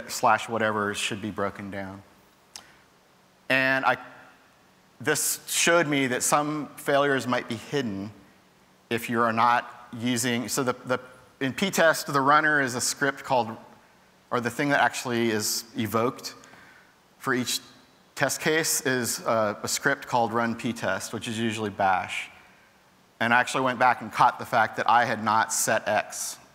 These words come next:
right? I had not set this up to export the result of every single command that was running. And that's why I have hidden failures.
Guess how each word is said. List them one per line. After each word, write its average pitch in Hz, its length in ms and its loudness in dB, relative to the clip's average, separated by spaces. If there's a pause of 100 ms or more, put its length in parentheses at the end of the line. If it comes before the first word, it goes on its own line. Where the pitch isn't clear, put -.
(160)
right? 104 260 -2
I 113 100 2
had 107 140 -2
not 117 240 2
set 123 220 -4
this 117 200 -6
up 110 360 -2 (340)
to 107 320 -2 (420)
export 123 440 0
the 113 80 -2
result 113 400 0
of 113 100 -6
every 110 240 0
single 107 280 -4
command 107 440 -4
that 85 60 -6
was 101 180 -10
running. 104 400 -6 (500)
And 110 100 -2
that's 117 240 2
why 110 260 4
I 101 60 2
have 107 220 0
hidden 104 360 -2
failures. 98 680 -6